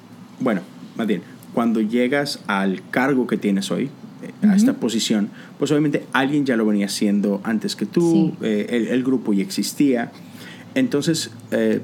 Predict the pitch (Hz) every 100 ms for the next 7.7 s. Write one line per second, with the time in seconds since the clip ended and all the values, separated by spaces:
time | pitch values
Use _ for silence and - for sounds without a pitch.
0 | - - 127 120 120 120 117 101 - -
1 | - - - - - - 127 120 113 120
2 | 135 143 - 131 - 120 113 113 107 -
3 | - - - - - - 101 98 95 95
4 | - 101 - 123 120 107 98 95 95 101
5 | - 110 110 107 104 101 - - - -
6 | - 101 92 90 95 104 117 104 104 110
7 | 120 117 107 104 101 98 101